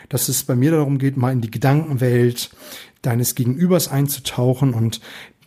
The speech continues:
ähm, zu verstehen, warum dein Kunde kauft oder nicht kauft oder warum er dein Kunde ist oder nicht dein Kunde ist. Auch das kann ja sein, dass du einfach mal raushörst,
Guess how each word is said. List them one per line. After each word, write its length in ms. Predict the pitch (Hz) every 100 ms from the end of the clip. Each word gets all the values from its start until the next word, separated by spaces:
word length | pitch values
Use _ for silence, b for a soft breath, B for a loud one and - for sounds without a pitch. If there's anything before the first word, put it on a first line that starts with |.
| -
ähm, 480 | 120 107 104 104 104 -
zu 200 | - 139
verstehen, 680 | - - - - 131 143 123
warum 240 | 120 135
dein 160 | 120 -
Kunde 240 | 131 117
kauft 420 | - 175 180 175
oder 160 | 127 110
nicht 240 | 160 -
kauft 460 | - 139 143 143 - B B B
oder 220 | - 120 117
warum 200 | 123 127
er 40 |
dein 200 | 120 117
Kunde 300 | - 196 190
ist 280 | 156 156 139
oder 120 | 117
nicht 280 | 143 170 -
dein 160 | 135
Kunde 320 | 135 147 143 123
ist. 240 | 123 -
Auch 160 | 123 -
das 260 | 135 -
kann 220 | - 151
ja 120 | 147 131
sein, 340 | 123 120 127 B B B B B
dass 220 | - 135
du 80 | -
einfach 200 | 143 147
mal 100 | 139
raushörst, 800 | 104 117 165 - 147 143 143 -